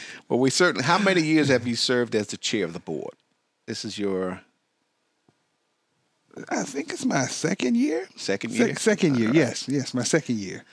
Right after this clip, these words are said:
Speaker 1: So let's, let's talk to the audience about what it means to be a board member. What does it mean to be a board member to you?
Speaker 2: Well, first and foremost, you really have to be vested in, in education and vested in children.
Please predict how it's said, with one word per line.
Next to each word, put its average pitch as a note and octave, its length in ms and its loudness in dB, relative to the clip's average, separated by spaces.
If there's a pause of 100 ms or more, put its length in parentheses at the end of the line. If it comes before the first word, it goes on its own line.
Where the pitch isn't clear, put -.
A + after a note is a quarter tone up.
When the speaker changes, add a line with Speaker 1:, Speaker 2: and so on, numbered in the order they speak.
(560)
Speaker 1:
So - 300 0 (100)
let's, - 340 -2
let's C#4+ 160 2
talk E4 280 2
to G#3+ 80 2
the D#3 100 6
audience C#3+ 340 6
about A2+ 300 4
what C3+ 200 6
it G2+ 120 0
means A2+ 420 2
to G#2+ 80 -2
be F#2+ 120 -2
a F#2 60 -2
board F2+ 320 -4
member. C2 300 -10
What - 180 -4
does E3+ 220 0
it G#2+ 80 -2
mean A2+ 240 0
to G2 80 -6
be G2 100 -2
a F#2 60 -2
board F2 280 -6
member C#2 280 -12
to - 160 -12
you? D2 320 -16 (540)
Speaker 2:
Well, G#3 220 4
first A3 340 0
and E3 120 2
foremost, D3 440 0
you A#2+ 80 -2
really D3+ 300 0
have C3 240 -2
to B2 80 -8
be A#2+ 160 0
vested A2+ 580 -2
in, G#2 320 -4
in A#2 240 -6
education G#2+ 760 -4
and G2+ 220 -8
vested A2+ 320 -2
in G#2 140 -8
children. - 580 -4